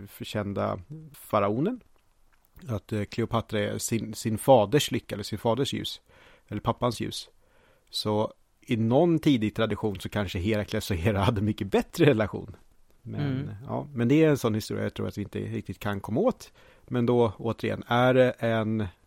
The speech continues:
Speaker 1: modersgudinna eller inte?
Speaker 2: Just det, och sen så när vi båda två har försökt s-, söka vidare på det här så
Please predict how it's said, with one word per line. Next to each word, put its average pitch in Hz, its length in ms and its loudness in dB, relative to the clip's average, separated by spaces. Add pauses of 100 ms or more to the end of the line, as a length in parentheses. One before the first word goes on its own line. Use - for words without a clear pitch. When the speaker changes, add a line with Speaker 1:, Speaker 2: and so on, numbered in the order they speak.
(180)
Speaker 1:
modersgudinna 127 720 4
eller 113 160 0
inte? 95 280 -4 (380)
Speaker 2:
Just - 200 -8
det, - 100 -10
och 147 260 -2
sen 170 240 -2
så - 120 -16
när 170 160 -4
vi 151 300 -2 (140)
båda 143 280 -2
två 190 320 0
har 143 240 0
försökt - 640 -4
s-, - 420 -10
söka 135 360 -6
vidare 139 380 -4
på - 100 -8
det 131 60 -4
här 135 160 -6
så 127 320 -4